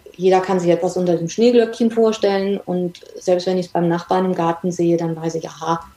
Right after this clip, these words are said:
Schneeglöckchen, blöd, jetzt geht so langsam der Winter mal zu Ende. Ähm, und da haben wir so eine Mischung so aus dem wirklich klassischen, was man auch im Deutschen Wetterdienst findet, Phänologie, phänologisch, als auch,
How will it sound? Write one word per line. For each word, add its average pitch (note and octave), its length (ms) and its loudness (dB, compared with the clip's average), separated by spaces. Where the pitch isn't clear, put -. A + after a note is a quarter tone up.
Schneeglöckchen, F3 680 0
blöd, F3 400 2
jetzt - 200 -20
geht E3+ 160 -2
so E3+ 80 0
langsam D#3+ 360 -4
der D#3 120 -4
Winter F#3 240 0
mal E3 220 0
zu - 140 -8
Ende. F3 360 2
Ähm, E3 480 0
und F3 160 -4
da E3 400 -2
haben F3+ 140 -4
wir E3+ 80 0
so E3 80 -2
eine F3 100 0
Mischung F#3+ 540 2
so - 260 -2
aus E3 200 -4
dem E3 320 -4
wirklich F3+ 280 -4
klassischen, F#3+ 440 -2
was F3 180 -2
man F3 160 -2
auch E3 180 -2
im F3 100 -4
Deutschen E3 320 -2
Wetterdienst A3 600 0
findet, G#3 380 0
Phänologie, F#3+ 600 0
phänologisch, F#3 640 0
als F3+ 220 0
auch, - 220 -2